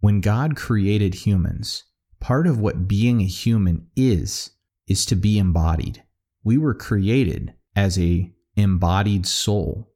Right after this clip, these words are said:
and God's intention for us is to be an embodied soul throughout all of eternity, so that we don't need to worry that heaven is going to be so unlike what we're used to here that we couldn't possibly conceive of it.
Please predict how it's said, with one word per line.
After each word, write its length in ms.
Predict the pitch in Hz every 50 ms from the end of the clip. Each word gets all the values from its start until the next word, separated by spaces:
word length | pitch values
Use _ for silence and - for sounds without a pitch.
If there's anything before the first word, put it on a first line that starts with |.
| _ -
and 280 | 104 104 107 104 98
God's 320 | - 110 117 127 135 120 117
intention 520 | 117 107 - - 135 151 160 - 127 107
for 260 | 92 - 98 92 87
us 360 | 82 85 92 92 - - - - _ _ _ _ _ _ _ -
is 260 | 107 107 98 - -
to 160 | - 113 104
be 520 | 92 95 104 98 95 90 90 92 95 - - -
an 100 | 101 101
embodied 560 | 104 101 95 85 92 90 92 98 101 107 107 110
soul 500 | - - - 87 82 78 87 107 123 113
throughout 240 | - 117 117 117 127
all 160 | 139 185 202
of 100 | 156 92
eternity, 600 | 82 69 - - 92 85 80 64 - - - - - _ _ _ _ _ _ -
so 100 | - 110
that 120 | 117 92
we 80 | - 120
don't 280 | 117 135 156 170 - 120
need 200 | 113 113 110 104
to 80 | 95
worry 680 | 90 90 98 104 107 107 95 85 80 87 90 - - _ _ _ _ _ _ -
that 380 | 90 85 95 92 92 - - -
heaven 380 | - - 123 127 123 123 107
is 140 | 101 92 -
going 200 | - - 104 98
to 80 | 92 90
be 140 | 87 87 87
so 400 | - - - - 127 139 143 -
unlike 580 | - 110 110 107 98 95 90 85 80 - -
what 140 | - - -
we're 80 | - 95
used 360 | 87 87 95 92 - - -
to 100 | - 87
here 560 | 80 - - 131 127 107 82 78 76 - - _ _ _ _ _ _ _ _ _ _ _ _ -
that 80 | 95
we 100 | 95 113
couldn't 260 | 104 - 143 131 113 92
possibly 500 | - - 110 120 - - 101 95 92 -
conceive 460 | - 92 85 - - - 107 95 85
of 140 | 82 78 -
it. 220 | - - -